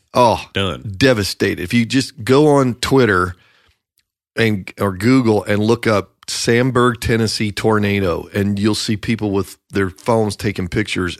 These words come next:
Speaker 1: I'm telling you that little, it's a little tiny little, it's a little tiny town. Okay,
Speaker 2: Mm-hmm.
Speaker 1: small, wiped out. Hit the fire station. They only have one Quick Mart store. Wiped it out.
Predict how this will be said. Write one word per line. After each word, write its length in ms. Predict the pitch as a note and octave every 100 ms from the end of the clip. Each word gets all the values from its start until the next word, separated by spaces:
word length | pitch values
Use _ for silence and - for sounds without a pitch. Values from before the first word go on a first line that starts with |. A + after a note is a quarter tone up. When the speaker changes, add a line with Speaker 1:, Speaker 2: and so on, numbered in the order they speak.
| -
Speaker 1:
I'm 120 | F#2+
telling 300 | F#2+ A#2 A2+
you 60 | F#2+
that 160 | F2 A2
little, 240 | A#2+ B2
it's 120 | A2+
a 80 | G#2
little 320 | G2+ C3 C3
tiny 580 | A#2 - C3 B2 A2+ G#2
little, 240 | F#2+ E2+ D#2+ -
it's 180 | G#2
a 40 | G2
little 280 | G2+ A2+ G2
tiny 360 | - F2+ F2+
town. 280 | F2 - - -
Okay, 280 | A2+ G#2
Speaker 2:
Mm-hmm. 240 | F#2 G#2 G2+
Speaker 1:
small, 260 | G2 D#2+ - - _ _ _
wiped 560 | F#2+ F#2 G#2+ B2 - A2
out. 300 | - - - - -
Hit 180 | - B2+
the 60 | -
fire 320 | - B2+ B2+
station. 520 | - C3+ B2 - A#2+
They 80 | A2
only 160 | G#2+ G2+
have 100 | F2+
one 240 | G2+ C3+
Quick 280 | - C3 B2
Mart 220 | A2 G#2+
store. 480 | - - A2+ G#2+ G#2 -
Wiped 400 | F#2 B2 A#2+ A#2
it 120 | A2
out. 360 | G2+ F#2+ F#2+